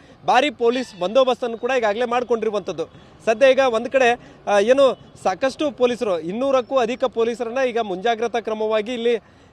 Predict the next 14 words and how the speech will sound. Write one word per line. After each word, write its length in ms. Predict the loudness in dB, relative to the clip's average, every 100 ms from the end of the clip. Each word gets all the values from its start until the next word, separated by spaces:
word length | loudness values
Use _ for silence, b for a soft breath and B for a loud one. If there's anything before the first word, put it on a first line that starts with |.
| -4
ನೇಮಕ 360 | 2 4 2
ಮಾಡಿರುವಂಥದ್ದನ್ನು 640 | 0 -2 -2 -4 -4 -6 -4
ಕೂಡ 140 | -2 -2
ಗಮನಿಸಬಹುದಾಗಿದೆ. 880 | -2 -4 -4 -4 -2 -2 0 -2 -4 B B
ಯಾವುದೇ 360 | 2 2 4 0
ರೀತಿಯಾದಂತಹ 840 | 0 -4 -4 -2 -2 -2 -2 -6 -2
ಅಹಿತಕರ 520 | -2 0 -2 -2 -2
ಘಟನೆಗಳು 560 | -2 -4 -2 -2 -2 -4
ಆಗದಂತೆ, 720 | -2 0 2 0 0 0 0 -2 B B -2
ಆ, 120 | 0
ಮುಂಜಾಗ್ರತಾ 640 | 0 -2 0 0 -2 -6
ಕ್ರಮವನ್ನ 480 | -6 -4 -2 -2 -2
ವಹಿಸಿ 380 | -2 -2 -4
ಈಗ 100 | -6